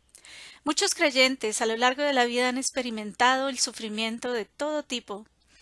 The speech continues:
como se refleja en la vida de uno de los más grandes reyes de Israel,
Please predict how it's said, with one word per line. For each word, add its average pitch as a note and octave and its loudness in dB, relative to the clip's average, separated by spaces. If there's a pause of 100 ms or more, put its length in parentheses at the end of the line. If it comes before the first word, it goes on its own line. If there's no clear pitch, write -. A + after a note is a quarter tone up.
(360)
como C#4+ 0
se D4+ 6
refleja C4+ 2
en B3+ -2
la B3+ -2
vida A3 -2
de A3+ -4
uno A3 -8
de A3+ -6
los G#3 -8
más C#4 2
grandes C4 -2
reyes A#3 -4
de G#3+ -6
Israel, G#3 -4